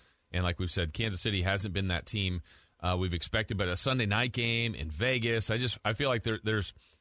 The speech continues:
it's gonna have a good vibe for you guys in the, in the broadcast booth on Sunday night.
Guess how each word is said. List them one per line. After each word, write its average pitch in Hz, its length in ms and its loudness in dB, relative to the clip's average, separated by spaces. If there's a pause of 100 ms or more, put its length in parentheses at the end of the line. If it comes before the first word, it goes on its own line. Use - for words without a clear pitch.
(220)
it's 127 160 0
gonna 202 180 4
have 156 140 2
a 123 60 0
good 120 240 0
vibe 104 320 2
for 101 80 0
you 90 160 2
guys 82 320 4
in 82 80 -2
the, 82 120 -6
in 92 60 0
the 87 80 0
broadcast 82 480 2
booth 80 160 -2
on 76 140 -2
Sunday 76 260 -2
night. 65 220 -2